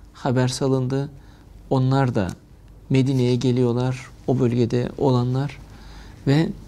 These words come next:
Medine'de toplaşıldıktan sonra, e, hac için yola, e, çıkan heyet önce Medine yakınlarındaki Zülhuleyfe'ye geliyor. Orada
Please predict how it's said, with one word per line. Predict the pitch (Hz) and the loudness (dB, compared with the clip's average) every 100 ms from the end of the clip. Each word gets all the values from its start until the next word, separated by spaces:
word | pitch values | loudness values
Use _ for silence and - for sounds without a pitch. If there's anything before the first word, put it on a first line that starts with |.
| - | -4
Medine'de | 160 180 170 95 80 - | 0 4 4 2 -2 -4
toplaşıldıktan | - - 107 - 120 101 - - 95 | -4 -2 -4 -2 -2 -2 -4 0 0
sonra, | 90 - 92 98 135 143 - - - - - - - | 0 -4 -2 0 0 -2 -8 -18 -18 -20 -18 -16 -2
e, | 123 104 98 101 - | 0 2 0 -4 -6
hac | - 180 170 | -2 -2 -2
için | - - 120 127 131 131 - 269 - | -6 -6 -6 -4 -6 -8 -12 -16 -12
yola, | 156 117 123 120 98 - - | -2 2 2 0 -2 -10 -14
e, | 127 101 90 87 | -10 -8 -8 -10
çıkan | - - - 92 117 - | -8 -8 -6 -8 -10 -8
heyet | 151 101 127 - - - - - - | -2 0 -2 -8 -16 -20 -20 -20 -8
önce | 135 98 98 123 143 - - - - | -2 0 2 2 0 -6 -20 -20 -2
Medine | 160 151 104 90 | 0 2 2 -2
yakınlarındaki | 127 127 - 120 98 92 90 87 - 143 160 - - - - - - | -2 -2 -2 -2 -2 -2 -4 -4 -2 -2 -2 -10 -20 -20 -20 -20 -4
Zülhuleyfe'ye | 131 139 113 92 101 92 92 - - - - | 2 4 4 2 -2 -4 -6 -10 -10 -10 -2
geliyor. | 131 113 95 98 123 127 - - - - - - - - | 2 2 0 -2 -4 -6 -12 -20 -20 -20 -20 -20 -20 -4
Orada | - 117 85 80 | 0 0 -2 -8